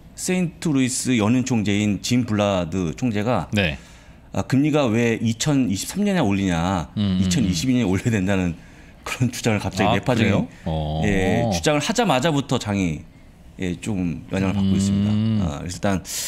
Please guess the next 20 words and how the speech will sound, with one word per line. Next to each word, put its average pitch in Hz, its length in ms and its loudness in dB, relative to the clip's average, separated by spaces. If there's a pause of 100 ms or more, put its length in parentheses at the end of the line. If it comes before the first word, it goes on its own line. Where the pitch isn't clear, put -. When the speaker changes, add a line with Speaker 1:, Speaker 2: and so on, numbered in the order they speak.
(540)
Speaker 1:
물론 156 240 0
큰 - 160 0
건 269 100 2
아니고요. 143 480 0
또 165 80 -2
시작해봐야 208 480 0
Speaker 2:
네. 175 60 2
Speaker 1:
알겠지만, 104 520 0 (120)
예, 80 540 -2
근데 113 200 2
어쨌거나 113 600 0
Speaker 2:
아, 87 100 0
미국은 120 340 4
그 120 160 2
영향도 151 400 4
좀 113 140 2
받고 92 240 0
있나 90 160 4
보군요, 78 340 0
정말. 78 460 0